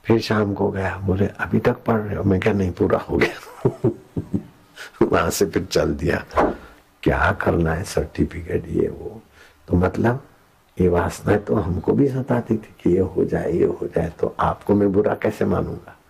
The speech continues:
लेकिन मैं हाथ इसीलिए जोड़ रहा हूँ, order नहीं दे रहा हूँ कि आप भी थोड़ा भगवान के ज्ञान से अपना ज्ञान मिला दीजिए, भगवान के प्रीति से अपनी प्रीति बना लीजिए,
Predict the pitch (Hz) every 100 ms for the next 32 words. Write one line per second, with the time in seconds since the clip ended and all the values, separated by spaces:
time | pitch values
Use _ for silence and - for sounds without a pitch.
0 | _ - - - - 117 120 117 113 92
1 | 92 110 - 113 - 104 95 92 85 -
2 | - - - _ _ - - 82 107 107
3 | 110 90 - 92 92 - - - 98 87
4 | 117 - - - - _ - 90 92 90
5 | 90 87 90 104 - - 82 80 87 82
6 | - - - 78 71 73 71 69 - -
7 | - - - - _ _ _ _ _ _
8 | - - _ _ 92 90 90 95 87 90
9 | 92 90 - 90 - - - 82 - 78
10 | - 80 73 - - - -